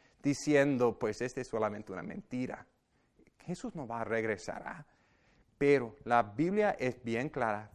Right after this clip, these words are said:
físicamente, visiblemente, gloriosamente, Jesús va a venir con las nubes.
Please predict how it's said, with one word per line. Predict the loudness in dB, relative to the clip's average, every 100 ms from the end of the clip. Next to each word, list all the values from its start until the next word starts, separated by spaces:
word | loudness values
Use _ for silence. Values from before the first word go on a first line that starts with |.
| -10
físicamente, | -8 -6 -4 -2 -2 -4 -8 -14 -12
visiblemente, | -10 -4 -2 -2 -2 -2 -4 -2
gloriosamente, | 2 4 2 0 0 0 -2 -4
Jesús | -2 -4 -4 -4
va | -2 0 2
a |
venir | 0 -2 -4 -6 -8 -14 _ -6
con | -2
las | 0
nubes. | 0 0 -4 -8